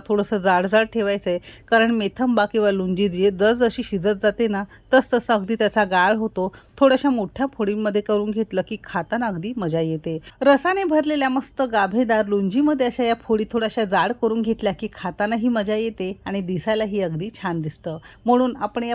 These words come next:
फोडीच करून घेतल्या पण थोड्याशा जाड जाड. तर अशा या संपूर्ण दोन किंवा एक किलो कैऱ्यांच्या अशा या थोड्याशा जाड आपण फोडी करून घेतल्यात.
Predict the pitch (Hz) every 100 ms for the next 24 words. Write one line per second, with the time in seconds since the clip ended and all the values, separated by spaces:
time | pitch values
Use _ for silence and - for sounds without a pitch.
0 | 233 208 202 233 247 226 233 226 - 190
1 | - 202 - 190 175 220 202 170 151 156
2 | 151 165 - 302 294 370 330 311 285 247
3 | 254 330 311 262 233 233 240 240 226 233
4 | - 247 233 - 196 190 226 233 196 -
5 | 208 226 214 208 208 208 214 185 185 208
6 | 226 214 226 185 170 180 170 175 190 -
7 | 175